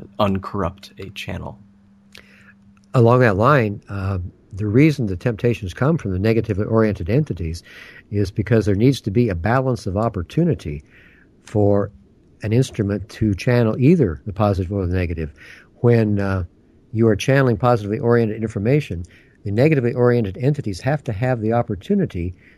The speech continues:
Speaker 2: to also have themselves heard. So they will come and see if they can get through to you. That's why you really do need to be careful and to use the tuning techniques and the line of questioning to be careful about that, because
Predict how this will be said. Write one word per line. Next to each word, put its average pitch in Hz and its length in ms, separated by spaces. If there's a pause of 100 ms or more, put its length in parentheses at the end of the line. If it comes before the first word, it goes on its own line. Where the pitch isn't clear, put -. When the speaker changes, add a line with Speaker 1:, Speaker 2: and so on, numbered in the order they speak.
(100)
Speaker 2:
to 113 120
also 127 240
have 120 220
themselves 147 440
heard. 71 280 (280)
So 120 280
they 131 160
will 139 280
come 143 300
and 98 80
see 127 140
if 113 100
they 120 120
can 107 120
get 110 160
through 185 240
to - 100
you. 69 160 (320)
That's 113 260
why 120 80
you 110 140
really 120 180
do 113 120
need 113 160
to 95 60
be 95 100
careful 95 500 (160)
and 98 220
to 104 80
use 113 220
the 101 80
tuning 113 280
techniques 117 540
and 92 100
the 92 60
line 104 220
of 92 80
questioning 110 500 (340)
to - 60
be 87 80
careful 113 300
about 95 240
that, 131 180
because 101 260